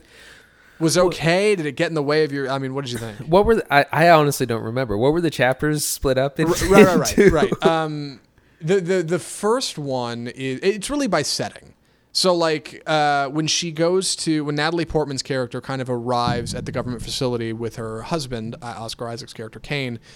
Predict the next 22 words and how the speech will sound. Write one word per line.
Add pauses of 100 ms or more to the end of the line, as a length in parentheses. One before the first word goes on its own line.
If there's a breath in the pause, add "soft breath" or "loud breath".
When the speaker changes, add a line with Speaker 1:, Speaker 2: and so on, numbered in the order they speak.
(300 loud breath)
Speaker 1:
you
get
a
black
screen
with
just
gray
font
that
says, (120)
um, (1040)
Area
X,
I
think
is
what
it's
called.
Speaker 2:
Oh,
right.